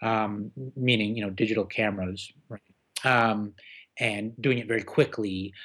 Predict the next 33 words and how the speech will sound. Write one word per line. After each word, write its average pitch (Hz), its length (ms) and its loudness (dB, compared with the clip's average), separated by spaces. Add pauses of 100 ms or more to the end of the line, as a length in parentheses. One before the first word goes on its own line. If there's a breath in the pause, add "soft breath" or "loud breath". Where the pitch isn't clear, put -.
(160 loud breath)
Uh, 110 240 0
now, 110 340 0
and, 113 300 -2
and 113 180 -2
Vice 151 380 6
was, 107 460 -2 (280 soft breath)
uh, 104 160 -4
the, 113 200 -8
the 117 80 -8
people 123 240 -2
doing 117 240 2
it, 107 140 -2 (120)
uh, 95 220 -2
knew 143 160 6
Russian. 143 720 6 (320 loud breath)
Um, 110 640 2
they, 107 680 4 (260 soft breath)
uh, 101 400 0
were 104 220 0 (120)
highly 131 360 4
professional. 123 720 2
They 113 100 2
had 110 120 0
some 110 140 -2
resources. 113 1160 2 (340 loud breath)
Um, 104 280 0
they 113 120 6
did 113 100 6
a 113 60 6
really 113 140 8
good 104 120 0
job, 98 420 2 (260)
right? 104 320 -2